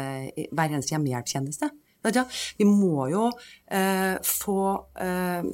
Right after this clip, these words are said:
sørget for, eh, også der en del av større del av utdanningen,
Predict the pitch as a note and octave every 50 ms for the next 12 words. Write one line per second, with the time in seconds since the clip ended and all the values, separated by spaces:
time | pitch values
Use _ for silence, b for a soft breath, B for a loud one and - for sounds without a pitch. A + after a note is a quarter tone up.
0 | - - - - - F#3+ - - F3+ - - F#3+ E3 - - - - A3 G3 G3
1 | D#3 D3 C#3 C#3+ - F3 E3+ E3 E3 E3+ F3 E3+ F3 - - E3+ E3+ - D#3 D#3
2 | E3 - - D3+ D3 E3 E3+ F3+ F3 E3 D#3+ D3+ D#3 D#3 D#3 - - E3+ D#3 C#3+
3 | C#3 C#3+ D3+ D3+ D3 D3+ D#3 - D3+ D3 - C3+ C3 C3 C3 C#3 E3+ B3 C#4